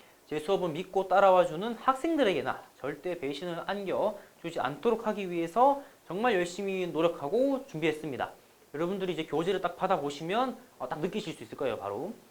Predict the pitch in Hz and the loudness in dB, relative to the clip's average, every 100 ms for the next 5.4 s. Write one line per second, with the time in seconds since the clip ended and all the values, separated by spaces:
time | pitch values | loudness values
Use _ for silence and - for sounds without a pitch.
0 | _ - 123 170 151 151 156 135 175 190 | _ 0 0 2 -2 -4 -4 -2 0 2
1 | 143 143 160 147 131 135 - - _ - | 0 0 -2 -2 -10 -12 -12 -18 _ -6
2 | 123 180 175 165 180 175 202 175 - - | -2 -2 -4 -4 -2 -2 -4 -6 -8 -20
3 | - 165 226 226 247 269 254 226 - 262 | -12 -2 0 2 2 4 4 2 0 -4
4 | 277 285 262 - 190 185 202 208 - - | 0 2 2 0 -2 -4 0 -2 -2 -10
5 | 147 135 214 214 | -10 -6 -4 -6